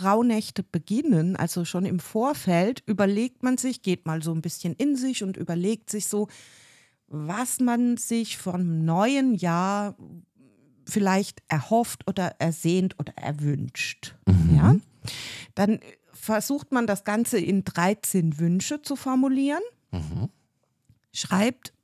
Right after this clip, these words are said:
Speaker 1: <clears throat> dreizehn kleine Zettelchen, jeweils mit einem Wunsch darauf auf,
Speaker 2: Ja.
Speaker 1: faltet die zusammen, also jedes einzelne, so dass man nicht mehr lesen kann, was draufsteht,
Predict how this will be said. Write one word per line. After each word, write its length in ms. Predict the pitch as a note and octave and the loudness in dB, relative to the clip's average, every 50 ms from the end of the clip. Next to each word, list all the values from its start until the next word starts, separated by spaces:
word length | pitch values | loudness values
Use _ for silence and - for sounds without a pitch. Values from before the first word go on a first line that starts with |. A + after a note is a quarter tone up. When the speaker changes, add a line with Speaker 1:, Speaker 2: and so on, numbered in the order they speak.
| _ _ - | _ _ 2
Speaker 1:
<clears throat> 360 | - D#4+ C4 G#3+ F#3+ - _ - | 6 6 6 6 4 -2 _ -4
dreizehn 500 | - F#3 G3 A#3+ - - A#3 G#3+ A3+ G#3+ | 0 0 0 0 0 -2 0 0 0 0
kleine 380 | - G3 F#3 F3 E3 E3 D#3+ | 2 2 2 2 2 0 -2
Zettelchen, 540 | - - B3 C#4 - G#3+ F#3 - - A3 C4 | -2 -4 -4 -2 -2 -4 -2 0 0 2 2
jeweils 400 | C4 G#3 F#3+ F3+ F3+ F3+ F#3 - | 2 2 2 2 0 0 -2 -2
mit 220 | F3+ F3 - - | -4 -4 -2 0
einem 440 | D#3+ E3+ E3 D#3+ D#3 D3+ D3 D3 D3 _ _ | 0 2 2 2 0 0 -2 -4 -6 _ _
Wunsch 580 | - D#3 E3 D#3+ D3+ D#3 E3 - - - - - _ _ _ _ _ _ | -2 2 4 4 4 4 2 0 -4 -6 -8 -12 _ _ _ _ _ _
darauf 500 | - D#3 - - A#2+ B2+ B2 A#2 - - _ _ _ - | -2 0 0 2 0 0 0 -2 -6 -14 _ _ _ -2
auf, 460 | - A2+ B2 F3 C#4+ A#4 - - - _ _ _ _ | 0 0 2 2 0 0 -4 -10 -20 _ _ _ _
Speaker 2:
Ja. 280 | - G2+ F2+ - - F#2+ C3 - - - _ _ | 0 2 2 2 0 -4 -6 -8 -12 -20 _ _
Speaker 1:
faltet 440 | - G#3+ G#3 A3 A3+ B3 - - | 0 2 4 4 4 0 -2 -4
die 120 | G#3 F#3+ - | -6 -8 -6
zusammen, 540 | - - D3+ C#3 - D3 B2 C#3 F#3+ A#3+ F4 A4+ A#4+ _ _ - - | -6 -4 -4 -2 0 0 0 2 2 0 0 -2 -6 _ _ -6 -4
also 160 | F#3+ F3+ F#3+ | -2 0 0
jedes 340 | F3+ F#3 F3+ E3+ E3 - - | 0 0 0 -2 -4 -4 -4
einzelne, 520 | - E3 F3 F3+ - - - C#4 D4+ F#4 A4 - _ _ _ _ _ - - _ | -4 -6 -6 -6 -8 -8 -8 -6 -6 -8 -10 -12 _ _ _ _ _ -20 -20 _
so 160 | - - A3+ B3 | -4 -2 0 2
dass 220 | A3+ G#3+ G3+ - | 2 2 2 4
man 100 | G3 F3+ | 2 2
nicht 160 | G3+ A#3+ - - | 2 2 2 2
mehr 100 | B3+ A3+ | 2 4
lesen 320 | G#3 G3+ A3 - A#3 G#3 | 4 2 2 2 0 0
kann, 160 | G3 F#3 F3+ | 0 0 0
was 180 | E3 D3+ - - | 0 -2 -4 -4
draufsteht, 720 | - E3 E3+ F#3+ A3 - - - - D#4 F4+ G#4 - - | -2 0 0 0 0 -4 -8 -6 -6 -4 -6 -6 -10 -14